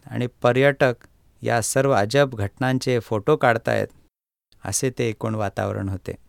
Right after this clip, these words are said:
ब्रिटनच्या पार्लमेंट इमारतीपलीकडे लॅम्बेथ रस्त्यावर आम्हाला एक कॅथलिक पादरी भेटला. त्याला तरुण पर्यटकांविषयी अत्यंत जिव्हाळा होता.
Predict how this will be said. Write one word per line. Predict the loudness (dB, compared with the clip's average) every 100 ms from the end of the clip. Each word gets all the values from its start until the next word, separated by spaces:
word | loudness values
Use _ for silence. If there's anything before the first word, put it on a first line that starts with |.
| _ _ _ _ _ _ _ _ _ _ _ _ _ _ _
ब्रिटनच्या | 0 2 4 2 2 2
पार्लमेंट | 4 4 4 2 2 0
इमारतीपलीकडे | 0 2 2 2 0 -2 -2 -2 0 2 0 -2 _ _ _ _ _ _ _ _ _
लॅम्बेथ | -2 0 2 4 4 2
रस्त्यावर | -2 0 2 2 2
आम्हाला | 2 2 2
एक | 0 0 -2
कॅथलिक | -2 0 -2 -2 -2
पादरी | -2 -2 -4
भेटला. | -4 -6 -8 -10 _ _ _ _ _ _ _ _ _ _ _ _ _ 0
त्याला | 4 4 4 0
तरुण | 2 2 0
पर्यटकांविषयी | -2 0 0 0 2 2 2 0 -2 -2
अत्यंत | -4 -6 _ -4 -2 -2
जिव्हाळा | -4 -2 0 0 0
होता. | -4 -8